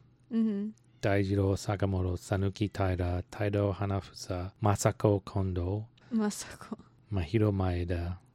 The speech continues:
Speaker 2: Kazuhiro
Speaker 1: Maeda.
Speaker 2: Ikeda. So I
Speaker 1: Mm-hmm.
Speaker 2: guess a bunch of these are, they're not all women.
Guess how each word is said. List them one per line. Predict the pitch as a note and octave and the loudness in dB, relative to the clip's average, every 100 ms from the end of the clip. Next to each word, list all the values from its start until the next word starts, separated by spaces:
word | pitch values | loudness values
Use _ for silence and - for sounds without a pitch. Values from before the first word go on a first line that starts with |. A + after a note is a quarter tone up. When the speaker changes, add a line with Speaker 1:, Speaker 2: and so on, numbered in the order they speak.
| - - - | -20 -12 -4
Speaker 2:
Kazuhiro | - G2+ F#2 F#2+ | -2 0 2 2
Speaker 1:
Maeda. | F#2 F2 | 2 0
Speaker 2:
Ikeda. | - F#2+ E2 | -2 -4 -2
So | |
I | E2+ E2+ | -6 -2
Speaker 1:
Mm-hmm. | G#3 G2+ G#2 | 0 2 2
Speaker 2:
guess | F#2+ | 2
a | G2 | 0
bunch | F#2 F2+ | -2 -2
of | F2 | -2
these | E2 D#2+ | -4 -8
are, | D#2+ E2 - _ - | -10 -12 -16 _ -12
they're | - F#2+ | -8 -6
not | F2 | -6
all | D#2+ D#2 | -8 -10
women. | F#3 - | -12 -16